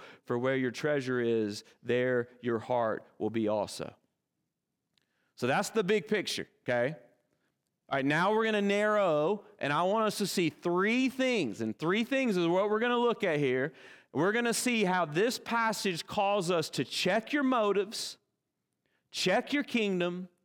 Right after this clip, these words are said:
and check your rewards. So here's the first one, check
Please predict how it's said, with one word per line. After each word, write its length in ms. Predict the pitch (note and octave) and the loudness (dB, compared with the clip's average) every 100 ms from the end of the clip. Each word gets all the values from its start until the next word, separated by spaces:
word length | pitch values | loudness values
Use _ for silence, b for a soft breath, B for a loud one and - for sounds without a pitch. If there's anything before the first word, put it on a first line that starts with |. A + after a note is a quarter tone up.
| _ _ _ _ - | _ _ _ _ -6
and 140 | C3 | -4
check 340 | - F3 E3 E3+ | 0 0 0 -2
your 80 | |
rewards. 720 | D#3 D3 C3 A#2+ - - - - _ _ _ _ _ _ _ _ _ _ | 0 0 0 -2 -4 -10 -16 -16 _ _ _ _ _ _ _ _ _ _
So 140 | - | -2
here's 220 | C#3 D#3 | 0 0
the 120 | D#3 E3+ | -2 -2
first 320 | F#3 C3+ - | -2 -2 -4
one, 100 | F#2+ | -8
check 560 | - D#3+ D#3+ - - | -4 -2 -2 -4 -10